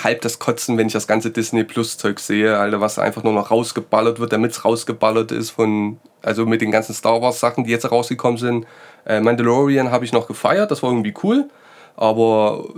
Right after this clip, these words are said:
die Obi-Wan-Serie und die von, vom,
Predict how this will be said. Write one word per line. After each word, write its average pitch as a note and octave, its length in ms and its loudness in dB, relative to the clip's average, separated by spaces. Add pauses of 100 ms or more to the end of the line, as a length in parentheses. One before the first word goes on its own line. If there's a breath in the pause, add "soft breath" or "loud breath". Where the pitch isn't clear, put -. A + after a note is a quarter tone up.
(220)
die B2 120 0
Obi-Wan-Serie B2+ 1400 2
und A#2 320 0
die A2+ 100 0
von, G#2+ 400 0
vom, G#2 540 -2